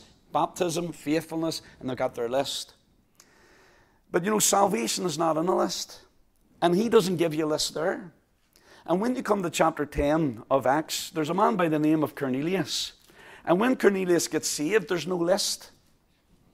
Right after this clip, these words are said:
And it doesn't mention, in fact, it doesn't even mention faith, to be honest with you. Uh, look at Acts chapter ten. Now, <clears throat> Cornelius was a devout man. He was a, a Jewish proselyte.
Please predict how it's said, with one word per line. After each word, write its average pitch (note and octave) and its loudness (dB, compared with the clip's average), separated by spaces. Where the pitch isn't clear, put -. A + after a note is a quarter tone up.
And A3 2
it A3 -2
doesn't G#3 2
mention, F#3 -2
in - -14
fact, G#3 2
it G#3+ 0
doesn't G#3+ -4
even D3+ -8
mention C#3+ -6
faith, F#3 -6
to C#3+ -18
be C3+ -4
honest F#3+ -6
with G#3+ -8
you. G3 -8
Uh, D#3+ 8
look - 2
at F#3+ 4
Acts D3+ 2
chapter D#3 2
ten. C#3 -2
Now, F3 4
<clears throat> D3 0
Cornelius A3+ 0
was E3+ -4
a E3 -6
devout C#3+ -4
man. C3+ 0
He D3+ 0
was C3+ -2
a, B2+ -2
a D3+ -6
Jewish F3+ -4
proselyte. F3+ -2